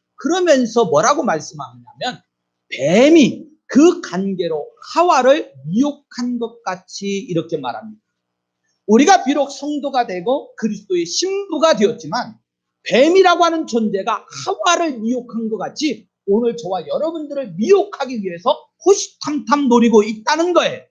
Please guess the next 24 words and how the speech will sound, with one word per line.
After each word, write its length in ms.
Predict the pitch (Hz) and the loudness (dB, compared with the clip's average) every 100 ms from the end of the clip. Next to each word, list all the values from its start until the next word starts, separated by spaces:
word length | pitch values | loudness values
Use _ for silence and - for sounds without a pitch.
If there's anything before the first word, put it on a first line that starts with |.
| _ _ _ _ _ _ _ _ _ _ _ - | _ _ _ _ _ _ _ _ _ _ _ -10
그러면서 840 | 208 220 147 123 - 156 120 - _ _ _ _ | -6 -4 -6 -10 -6 -4 -4 -8 _ _ _ _
사 300 | - - 190 | -20 -6 -6
절로 300 | 185 147 127 | -4 -6 -8
가보면, 580 | - 113 113 143 190 - _ _ _ _ _ | -12 -14 -12 -10 -12 -14 _ _ _ _ _
"누가 520 | 127 160 190 262 214 | -6 -4 2 2 2
가서 580 | - 147 - 156 107 _ - | -6 -10 -4 -4 -4 _ -12
우리가 560 | 147 220 269 247 226 | -6 -2 0 0 0
전파하지 680 | - 160 190 196 190 175 175 | -4 -8 -8 -6 -4 -4 -4
아니한 520 | 123 127 120 175 151 - _ _ _ - | -4 -6 -4 -2 -4 -8 _ _ _ -14
다른 440 | - 208 311 359 294 | -4 2 2 4 2
예수를 480 | 240 - 226 226 | 2 0 -2 -2
전파하거나, 720 | 220 156 147 147 131 120 104 98 _ _ _ _ - | -4 -8 -10 -12 -16 -14 -16 -20 _ _ _ _ 0
혹은 340 | 339 349 220 | 4 4 4
너희가 540 | 143 175 262 269 240 | 4 4 4 4 0
받지 360 | - 180 - 190 | -4 -10 -10 -10
아니한 440 | 123 143 151 127 - - - | -10 -10 -10 -12 -14 -12 -2
다른 260 | 330 381 | 0 2
영을 320 | 294 247 285 | 2 2 2
받게 300 | 277 147 - | 0 -18 -10
하거나, 280 | - 494 113 _ _ _ _ _ - | -10 -10 -20 _ _ _ _ _ 0
혹은 340 | 330 349 330 | 2 4 2
너희가 480 | 190 190 294 302 254 | 2 0 0 0 -2
받지 360 | - 196 - 208 | -2 -10 -8 -8
아니한 400 | 165 160 156 147 | -8 -10 -12 -12